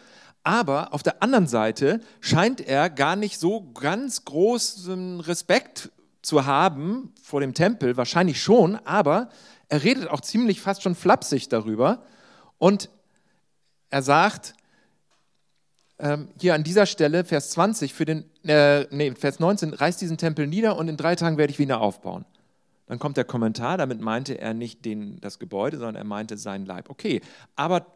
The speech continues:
äh, überhaupt, dass Jesus so flapsig über den Tempel und redet und sagt, „Naja, dann reißt den mal ab, ne, ich, ich baue ihn wieder auf.“ Und der Tempel, muss man dazu wissen,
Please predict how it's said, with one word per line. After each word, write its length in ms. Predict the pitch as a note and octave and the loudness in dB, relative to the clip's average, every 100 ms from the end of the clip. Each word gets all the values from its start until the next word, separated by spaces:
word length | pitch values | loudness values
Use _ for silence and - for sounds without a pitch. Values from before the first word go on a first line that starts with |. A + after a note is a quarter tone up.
| - | -10
äh, 120 | C3+ - - | -10 -10 -10
überhaupt, 500 | G3 C#4 F#3+ E3 D#3 | -4 -4 -4 -6 -6
dass 140 | D3+ | -6
Jesus 280 | D3 A#3+ - | -6 -6 -2
so 120 | F3+ | -2
flapsig 600 | F3 - G3 - - E3 | -2 -2 -2 -2 -6 -6
über 140 | F3 E3+ | -4 -4
den 140 | D#3+ | -2
Tempel 340 | G3+ G#3+ D#3 | 0 0 -2
und 160 | C3+ C#3 | -4 -6
redet 360 | C3+ D3+ G3+ G3+ | -2 0 0 -2
und 140 | D#3 | -4
sagt, 220 | F3 E3+ | -2 0
„Naja, 240 | G3 G3 C3 - - _ _ | 2 4 2 -6 -20 _ _
dann 260 | - E3+ F3 C#3+ | 0 0 0 -4
reißt 300 | C3 D#3 - | -2 -2 -2
den 80 | D3 | -6
mal 80 | |
ab, 200 | D3 D3+ | -6 -6
ne, 100 | C3 | -6
ich, 80 | C3 | -8
ich 240 | C3+ - - | -8 -14 -8
baue 180 | B2 | -6
ihn 60 | A#2 | -6
wieder 140 | G#2+ | -10
auf.“ 160 | F#2 F2 _ _ _ _ _ _ _ _ _ _ - | -12 -18 _ _ _ _ _ _ _ _ _ _ -6
Und 140 | C#3 | 4
der 120 | D3+ | 4
Tempel, 380 | - G#3+ C#4 E3 | 6 4 6 2
muss 180 | D#3 E3 | 2 -2
man 120 | E3 | -4
dazu 280 | D#3 - D3+ | -4 -4 -2
wissen, 400 | F3 A3+ C#3 F#3 | -2 -2 -8 -10